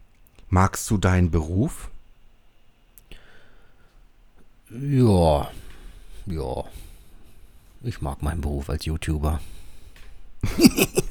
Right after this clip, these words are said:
Speaker 2: Nein, äh, ich weiß ja gar nicht, also die, die Zuhörer wissen ja gar nicht, was ich überhaupt arbeite oder Zuschauer.
Speaker 1: Möchtest du's preisgeben oder möchtest du's nicht preisgeben?
Speaker 2: Das ist eine gute Frage.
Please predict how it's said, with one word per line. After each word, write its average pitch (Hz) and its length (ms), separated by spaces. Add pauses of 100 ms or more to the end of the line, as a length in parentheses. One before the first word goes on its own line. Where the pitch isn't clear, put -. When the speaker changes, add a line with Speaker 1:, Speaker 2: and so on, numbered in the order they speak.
(840)
Speaker 2:
Nein, 127 280
äh, 120 380
ich 131 160
weiß 156 160
ja 156 100
gar 131 120
nicht, 127 180
also 120 200
die, 113 360
die 107 120
Zuhörer 117 440
wissen 117 160
ja 110 80
gar 104 120
nicht, 104 140
was 101 140
ich 98 200
überhaupt - 280
arbeite 110 420
oder 92 160
Zuschauer. 92 680 (800)
Speaker 1:
Möchtest - 360
du's 104 120
preisgeben 165 500
oder 180 120
möchtest 170 320
du's 131 200
nicht 98 300
preisgeben? - 540 (1080)
Speaker 2:
Das 82 120
ist - 60
eine 107 80
gute 135 220
Frage. 143 440